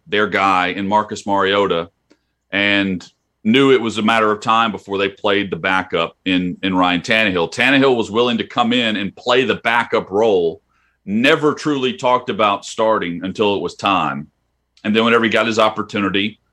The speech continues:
was light years better within this offense and the framework than Marcus Mariota was. He was, he was clutch. He made some big time throws on play action.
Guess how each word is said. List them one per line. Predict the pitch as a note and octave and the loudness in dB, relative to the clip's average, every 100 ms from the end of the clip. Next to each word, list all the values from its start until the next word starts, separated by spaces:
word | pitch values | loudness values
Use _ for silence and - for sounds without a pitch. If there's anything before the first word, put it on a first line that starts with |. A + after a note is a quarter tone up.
| _ | _
was | - A2 | -8 -2
light | G#2 G#2+ A#2 A#2 | 2 4 2 0
years | A2 A2+ F2 | 0 0 0
better | F2 A2 G#2+ | 2 4 4
within | G2 G#2 A2+ | 2 0 0
this | G#2 G2 | -2 0
offense | A2 A#2+ - F#2+ F#2 | 0 0 0 -8 -6
and | F#2+ | -8
the | F#2 | -6
framework | - B2+ C3+ G2+ F#2+ F#2+ | 0 2 2 2 2 0
than | G#2 | -2
Marcus | G#2 - G#2+ A#2+ | 0 -2 -6 0
Mariota | A#2+ B2+ F#3 D#3+ | 2 4 2 2
was. | E2+ C#2+ - | -2 -4 -6
He | G#2+ | -6
was, | G2+ - _ | -6 -10 _
he | G2+ | -4
was | G#2 | -4
clutch. | - C3+ D3+ - | -6 0 2 2
He | - | -2
made | G#2+ G2+ | -4 -4
some | F2+ | -8
big | E2+ C3+ C3 | 0 0 2
time | B2 A#2 | 2 2
throws | A2 A#2 A#2+ | 2 2 2
on | A2+ G#2 | 0 0
play | A#2 A2+ | 2 4
action. | A#2 B2 - B2 | 4 0 -2 -8